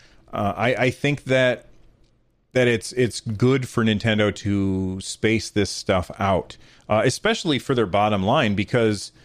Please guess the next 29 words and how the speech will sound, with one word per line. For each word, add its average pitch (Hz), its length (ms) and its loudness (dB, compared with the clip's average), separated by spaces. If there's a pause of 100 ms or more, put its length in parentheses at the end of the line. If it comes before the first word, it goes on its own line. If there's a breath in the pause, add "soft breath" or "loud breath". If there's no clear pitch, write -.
(380 soft breath)
there's 120 260 -2
gonna 131 160 0
be 147 100 0
a 143 80 2
lot 135 200 2
of 120 40 -6
people 143 280 0
who 113 120 0
go 104 200 4
out 120 120 4
and 107 80 -4
they're 107 80 4
gonna 107 160 2
buy 95 200 0
the 107 100 0
Switch - 300 -4
Lite, 98 300 0 (680)
and 123 120 2
then 120 100 2
the 113 100 4
next 110 360 0
year 113 180 2
Nintendo's 110 480 0
gonna 104 440 2
announce 107 420 0
the 107 120 -2
new 104 480 2 (160)
Nintendo 104 400 0
Switch - 400 -2